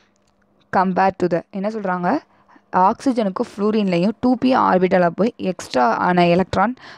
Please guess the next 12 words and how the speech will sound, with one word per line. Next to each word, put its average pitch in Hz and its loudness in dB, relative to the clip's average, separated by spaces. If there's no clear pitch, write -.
போய் 220 2
ஆக்குபை, 196 0
ஆக்குபை 214 2
பண்ணும்போது, 170 2
when 202 -4
compared 208 0
to 190 -2
the 196 -2
three 240 -2
p 254 0
orbital 180 2
of 180 2